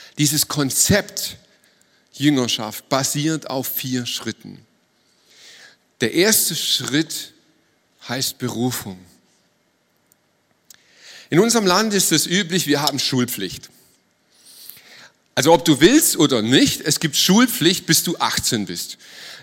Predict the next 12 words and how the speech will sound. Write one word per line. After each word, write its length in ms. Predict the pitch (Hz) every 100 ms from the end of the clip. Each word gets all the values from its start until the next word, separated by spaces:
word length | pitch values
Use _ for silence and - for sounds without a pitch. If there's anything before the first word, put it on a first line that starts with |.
| -
Das 220 | 147 -
heißt, 500 | 139 226 - 156 -
du 260 | 202 269
wirst 360 | 147 180 226 -
in 200 | 156 143
irgendeiner 800 | 190 262 269 226 131 147 185 202
Form 340 | - 151 180
in 140 | 156 -
irgendeine 720 | 185 233 226 - 147 151 165
Schule 400 | - 139 151 160
gehen 500 | - 135 135 156 131
müssen, 380 | 127 - 92